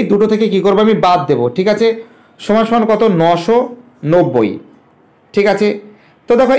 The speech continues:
এর যদি আমি লসাগু করি, লসাগু করলে কত হবে? একশো, আর যদি দশ যদি লসাগু করি, তো কত হবে? দেখো, এটা কিন্তু দশ, ওকে? দশ লসাগু, দশ, দশকে একশো এক। তার মানে কী কী থাকছে? দশ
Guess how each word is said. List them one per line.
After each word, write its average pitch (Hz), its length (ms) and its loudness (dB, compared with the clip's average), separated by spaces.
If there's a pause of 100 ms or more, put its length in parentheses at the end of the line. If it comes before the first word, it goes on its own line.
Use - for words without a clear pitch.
(140)
এর 233 140 2
যদি 240 140 0
আমি 240 120 2
লসাগু 202 540 0
করি, 160 180 4 (680)
লসাগু 208 360 2
করলে 226 300 2
কত 214 120 0
হবে? 120 160 0 (360)
একশো, 175 540 0 (1200)
আর 139 260 0
যদি 185 140 4 (140)
দশ 156 140 4 (100)
যদি 185 120 2 (120)
লসাগু 185 360 2
করি, 160 180 2
তো 160 100 0
কত 175 240 0
হবে? 185 200 2
দেখো, 175 160 0 (260)
এটা 170 160 -4
কিন্তু 185 160 -2 (200)
দশ, 113 260 0
ওকে? 196 140 -2 (180)
দশ 139 200 2 (420)
লসাগু, 127 420 0 (1300)
দশ, 120 140 2 (120)
দশকে 131 260 -2 (180)
একশো - 340 -4 (240)
এক। 127 260 -2 (520)
তার 202 100 -2
মানে 226 160 0
কী 233 100 -2
কী 226 160 -2
থাকছে? 226 200 -2
দশ 175 420 2